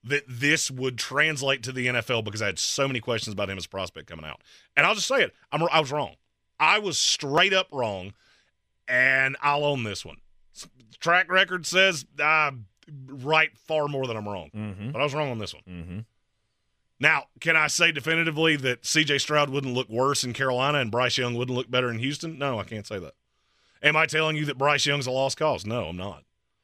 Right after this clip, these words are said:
Speaker 1: I am getting to the point of his ceiling is below what I'm seeing C J Stroud do right now, and that's where I'm willing to go, "Uh-oh."
Speaker 2: Yeah.
Speaker 1: "Uh-oh. Uh-oh." Because I don't understand how Carolina's gonna make it better.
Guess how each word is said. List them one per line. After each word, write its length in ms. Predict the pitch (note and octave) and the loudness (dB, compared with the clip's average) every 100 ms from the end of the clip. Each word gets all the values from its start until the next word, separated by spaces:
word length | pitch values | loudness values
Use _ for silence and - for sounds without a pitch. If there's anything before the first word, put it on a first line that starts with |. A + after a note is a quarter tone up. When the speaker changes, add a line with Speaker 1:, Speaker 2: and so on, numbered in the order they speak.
| _ _ _ _ _ _ _ _ _ | _ _ _ _ _ _ _ _ _
Speaker 1:
I 180 | C3 C#3+ | 2 2
am 160 | C#3 C3+ | 2 0
getting 360 | C#3 D#3 D3+ | 2 2 2
to 100 | C3+ | -2
the 80 | C3 | -6
point 320 | A2+ C3+ C3 | -4 -2 -2
of 120 | A#2+ G#2+ | -2 -4
his 140 | G#2+ | -4
ceiling 680 | - C#3 C3+ A#2+ G#2 G2 F#2+ | -4 -2 -2 -2 -4 -6 -10
is 180 | A2+ G#2+ | -8 -8
below 320 | G2 G2+ A2 | -6 -2 0
what 200 | A2 G#2 | 0 0
I'm 100 | G2+ | -2
seeing 240 | F#2 G#2+ F#2+ | -2 -4 -4
C 180 | A2+ G#2 | -4 -4
J 140 | F#2 | -4
Stroud 260 | - G2+ G2 | -2 -4 -2
do 100 | F#2 | -6
right 220 | D#2+ D#2+ | -8 -8
now, 300 | E2 F2+ G#2 - - - - - | -6 -4 -6 -10 -20 -20 -20 -6
and 140 | A2 | 2
that's 260 | A#2+ C#3 - | 2 2 -2
where 320 | B2 A#2 G#2+ - | -6 -6 -6 -6
I'm 240 | A#2 A#2+ | -4 -2
willing 240 | A#2 G#2+ G2+ | -2 -4 -6
to 60 | |
go, 300 | G2 F#2 F2+ _ - | -6 -6 -6 _ -16
"Uh-oh." 300 | - C2+ - _ _ _ _ | -16 -16 -20 _ _ _ _
Speaker 2:
Yeah. 200 | D#2+ A#1+ _ _ _ - | -14 -14 _ _ _ -10
Speaker 1:
"Uh-oh. 360 | G#2 - E2 - _ _ _ _ _ _ _ _ _ _ _ - | -10 -8 -14 -14 _ _ _ _ _ _ _ _ _ _ _ 0
Uh-oh." 580 | C#3+ C#3+ A#2 A#2 A2+ G2+ - _ _ _ _ _ _ _ _ D3+ | 0 0 -4 -2 -4 -6 -16 _ _ _ _ _ _ _ _ 0
Because 200 | E3+ F#3 | 2 4
I 140 | G3 | 4
don't 80 | G3+ | 4
understand 320 | F#3 E3 E3+ | 0 0 2
how 120 | D#3 | 2
Carolina's 420 | C3+ D#3+ D3+ C#3+ A#2 | 0 0 2 0 0
gonna 160 | B2 | 0
make 160 | A2+ F#2+ | 0 -2
it 160 | - | -8
better. 300 | - G#2 D#2+ | -10 -10 -10